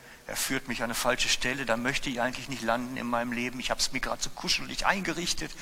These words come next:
und er fordert mich schon wieder heraus, was Neues zu machen, ich hab keinen Bock mehr. Mir ist es wichtiger, dass ich Gleitschirmfliegen gehen kann, da brauche ich nicht noch irgendwas anderes.“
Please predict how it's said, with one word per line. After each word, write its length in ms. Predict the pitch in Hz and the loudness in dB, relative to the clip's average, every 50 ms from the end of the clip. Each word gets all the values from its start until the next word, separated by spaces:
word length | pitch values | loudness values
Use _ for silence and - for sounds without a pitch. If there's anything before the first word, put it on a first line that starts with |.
| - - - - | -12 -12 -12 -10
und 100 | - 120 | -2 0
er 80 | 120 127 | 2 4
fordert 380 | - - 185 202 175 143 - 160 | 6 8 8 8 8 8 6 4
mich 140 | 156 - | 6 6
schon 180 | - 147 135 139 | 6 6 6 2
wieder 160 | 175 185 165 | 2 2 2
heraus, 460 | 131 139 143 131 123 147 190 - - | 2 2 2 4 4 6 6 6 6
was 180 | 139 131 - - | 6 4 4 4
Neues 320 | 160 160 165 165 160 - | 4 4 4 6 6 4
zu 100 | - - | 4 4
machen, 380 | 160 147 160 156 - 160 160 156 - - - - - - | 4 4 4 4 4 0 -6 -6 -10 -14 -14 -12 -4 -2
ich 40 | - | -2
hab 140 | 139 - - | 0 0 0
keinen 140 | - 120 | 0 4
Bock 240 | 117 202 196 - - | 6 6 6 6 4
mehr. 260 | 180 180 180 175 170 - - - - - - - - - - - - - - - - - - - - - - - - - - - - - - - - - - - - - - - - - - - - - - - - - - | 0 4 4 4 2 2 -4 -14 -14 -16 -16 -16 -18 -18 -18 -18 -18 -18 -18 -18 -18 -18 -18 -20 -20 -20 -20 -20 -20 -20 -20 -20 -20 -20 -20 -20 -20 -20 -16 -14 -14 -12 -14 -14 -18 -20 -20 -20 -20 -20 -20 -20 -20 -14 -10
Mir 80 | 113 | -10
ist 100 | 117 - | -8 -6
es 140 | 127 - - | -6 -4 -2
wichtiger, 360 | - 147 - - 139 127 131 | -2 0 0 0 0 0 0
dass 200 | 123 135 131 - | 2 2 2 2
ich 200 | - - - - - - - - - - - | 2 2 0 -2 -2 -4 -8 -10 -10 -8 2
Gleitschirmfliegen 760 | - 156 160 170 - - 175 160 - - 147 165 160 156 151 | 4 6 6 6 6 2 2 2 0 0 0 0 -2 0 0
gehen 320 | 139 151 151 151 156 160 151 | 2 4 4 4 2 2 4
kann, 320 | - 147 147 156 156 139 - - - - - - - - | 6 6 6 6 4 -2 -8 -12 -16 -16 -16 -16 -14 -12
da 80 | - - | -12 -6
brauche 260 | - - 127 143 131 | -2 0 2 2 2
ich 120 | - - | 0 -2
nicht 160 | 143 139 - | -4 -4 -4
noch 80 | 131 117 | -4 -4
irgendwas 420 | 110 120 139 131 113 107 101 101 | -2 -2 -4 -2 -2 -2 -2 -2
anderes.“ 480 | 110 98 120 127 120 101 85 80 - - | -2 -2 -2 -4 -6 -8 -6 -6 -8 -8